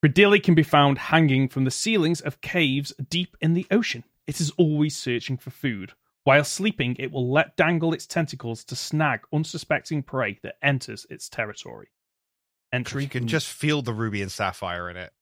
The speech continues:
Speaker 1: The
Speaker 2: So
Speaker 1: tongue just,
Speaker 2: long.
Speaker 1: <laughs> yeah, it just goes on. Entry, I need to, I need to start remembering that when I'm pulling these together. Entry number two. It drags its heavy body along the seafloor.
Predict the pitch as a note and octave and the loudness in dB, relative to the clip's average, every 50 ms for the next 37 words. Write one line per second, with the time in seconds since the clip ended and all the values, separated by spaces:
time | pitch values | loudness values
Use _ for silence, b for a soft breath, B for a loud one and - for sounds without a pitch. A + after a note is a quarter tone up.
0 | _ _ _ _ - - - - - - G#3 G3+ G3 F3+ D#3+ D#3+ D#3+ D#3 D3 D3+ | _ _ _ _ -6 -2 0 4 6 8 8 10 10 10 10 10 10 10 8 6
1 | E3 D#3 D#3 C#3 C#3 C#3+ D3 D#3 D3+ E3 D#3+ E3 D#3 D#3+ D#3+ E3+ F#3+ - F#3+ F3 | 4 2 2 4 6 8 8 8 8 8 8 8 8 8 8 8 6 6 4 4
2 | A3+ F#3+ E3 D3 C#3 B2 C#3+ C3+ C3 A#2+ B B B B B B _ - F3+ G3 | 6 6 8 8 8 8 6 6 6 4 B B B B B B _ 4 4 4
3 | E3+ - F#3 D#3 F3 G#3 A3+ A#3+ A3+ G3 - F3 D3 - - - F#3+ F#3+ G3+ G#3 | 4 2 2 4 4 6 8 8 6 8 6 4 4 4 6 6 8 8 8 6
4 | G3+ - - C#3 - - F#3 F3 D3 C#3 D3 D3 D3 D3 C3+ C3 A#2 A#2+ A#2 A#2+ | 4 4 2 2 4 6 6 6 6 6 8 8 8 8 6 6 6 6 4 4
5 | A#2+ A#2 A#2 - B2+ A#2+ A#2+ A2+ A2 A2 - - C3 A#2+ A2+ G#2+ A2 G#2+ B B | 2 2 2 2 2 2 2 2 0 -2 -4 -6 -4 -2 -2 0 -2 -2 B B
6 | B D3 B - E3+ F#3+ - F#3 F3 E3+ D#3 - - - E3+ B2 G#2+ - _ _ | B -4 B 4 4 4 6 6 6 6 6 4 4 2 2 2 2 -4 _ _
7 | - D3+ C#3+ C3+ - - C#3 D#3 E3+ F#3 - G#3 F3 - - - F3 F3 F3+ F3 | -2 -2 -2 -2 0 4 4 6 4 4 0 -4 -8 -6 0 4 6 6 6 6
8 | C3+ - C3+ C3 B2 B2 A#2+ - B2 A#2+ A#2+ A#2+ A#2+ B2 A#2+ A#2+ - - C4 - | 6 6 6 6 6 4 0 0 0 0 0 0 -2 -2 -4 -6 -2 0 0 0
9 | - - B2 F2+ C2+ - | 0 -2 -4 -4 -6 -8